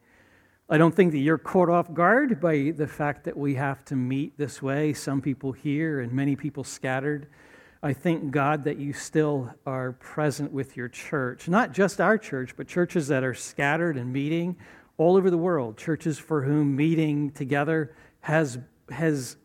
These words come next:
always been a difficulty. Um, sometimes churches have a difficult time meeting because of government restrictions or fear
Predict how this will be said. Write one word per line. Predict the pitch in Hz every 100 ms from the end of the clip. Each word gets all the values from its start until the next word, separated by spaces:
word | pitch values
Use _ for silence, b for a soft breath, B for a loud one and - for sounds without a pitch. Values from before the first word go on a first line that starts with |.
| _
always | 170 208 294 156 127 113
been | 156 135
a |
difficulty. | 123 147 139 - 127 123 - 123 113 b b b b b b
Um, | 135 131
sometimes | - 170 170 160 143
churches | - 175 170 185 175 151 - 147
have | 147
a | 139
difficult | 156 - 151 160 156
time | - 160 143
meeting | 143 156 160 151 135
because | 139 127 147 139 139 139 113 - -
of | - 127 131 123
government | 147 147 160 147
restrictions | 139 131 - 160 - 175 170 180 135 - -
or | 131 131
fear | 131 - 160 160 170 175 175